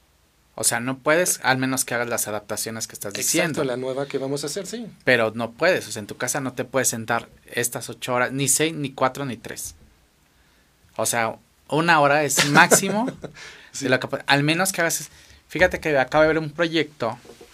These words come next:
Speaker 1: que te montan, que son oficinas, no sé si llamarle móviles, pero dentro de tu casa te montan estos espacios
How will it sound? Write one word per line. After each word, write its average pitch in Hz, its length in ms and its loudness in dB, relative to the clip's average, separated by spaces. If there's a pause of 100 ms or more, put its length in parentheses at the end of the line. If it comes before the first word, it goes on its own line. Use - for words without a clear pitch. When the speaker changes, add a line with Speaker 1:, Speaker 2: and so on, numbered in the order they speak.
(400)
Speaker 1:
que 117 720 0 (720)
te 131 120 2
montan, 156 840 2
que 135 140 -4
son 151 220 -2
oficinas, 143 720 0 (400)
no 170 140 -2
sé 175 80 2
si 190 80 -4
llamarle 139 380 2
móviles, 147 720 -2 (520)
pero 135 220 4
dentro 175 300 0
de 170 80 0
tu 147 160 -8
casa 165 260 2
te 160 140 -4
montan 139 380 -4
estos 139 260 -8
espacios 123 720 -6